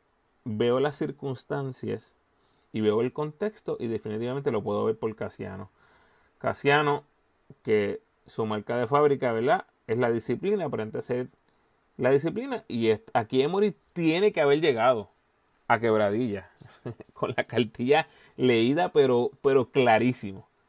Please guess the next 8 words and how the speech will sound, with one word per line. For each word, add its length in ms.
Aquí 460
tú 200
haces 340
algo, 360
tipo, 280
tú 200
haces 500
algo 340